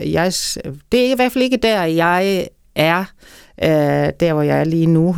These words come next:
Øh, for mig har en klaviance været en personlig sag i forhold til mig selv, og, og, og det er nok også der.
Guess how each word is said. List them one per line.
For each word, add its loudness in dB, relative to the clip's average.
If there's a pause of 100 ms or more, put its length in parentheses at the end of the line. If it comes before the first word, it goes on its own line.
Øh, -2
for -2
mig 2
har 0
en -4
klaviance -2
været 0
en -4 (360)
personlig 0
sag 0
i -2
forhold -2
til -6
mig -2
selv, 0
og, 0 (300)
og, -2 (520)
og -4 (220)
det 2
er 0
nok -2
også -2
der. -2